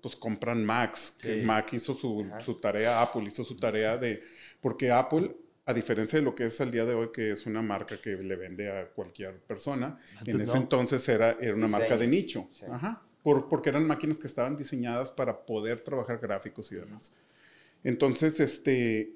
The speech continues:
Speaker 1: imagínate que de un día que nos estaban enseñando cómo hacer diseño de la manera análoga, al día siguiente nos dicen, "Allá abajo hay computadoras, nadie las sabe usar, bajen y muévanles".
Speaker 2: Muévanle.
Speaker 1: Así, así
Speaker 3: Madre.
Speaker 1: fue, güey. O sea,
Speaker 2: Guau,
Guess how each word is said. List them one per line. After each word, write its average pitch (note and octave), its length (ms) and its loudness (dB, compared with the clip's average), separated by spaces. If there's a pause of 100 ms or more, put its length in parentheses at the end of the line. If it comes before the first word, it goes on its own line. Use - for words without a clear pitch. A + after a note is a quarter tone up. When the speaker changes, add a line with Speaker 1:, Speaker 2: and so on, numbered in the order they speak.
Speaker 1:
imagínate C#3 680 2
que C#3 300 0
de B2 240 0
un D#3 160 6
día F3 280 0
que F#3+ 100 0
nos E3+ 180 -2
estaban D3 340 -2
enseñando D3 540 -2
cómo D3 220 -2
hacer C#3 340 -4
diseño C#3 460 -4
de C#3 80 -6
la B2 100 -6
manera A2 420 -6
análoga, C3 560 -4 (680)
al A#2+ 140 -2
día A#2 140 2
siguiente C3 380 -4
nos A#2 120 -2
dicen, B2 260 -4
"Allá A2+ 140 0
abajo C3 220 0
hay C#3+ 60 -4
computadoras, C#3+ 840 -4 (140)
nadie A#2+ 240 0
las C3+ 140 -4
sabe B2 200 -2
usar, D#3 380 -4 (240)
bajen B2 580 0 (340)
y A#2+ 120 -4
muévanles". A2 600 2
Speaker 2:
Muévanle. B2+ 360 -2 (760)
Speaker 1:
Así, - 260 -6
así C#3+ 240 2
Speaker 3:
Madre. - 140 2
Speaker 1:
fue, D3+ 200 8
güey. A2+ 260 0
O B2 140 2
sea, C3+ 400 6
Speaker 2:
Guau, A#2+ 180 4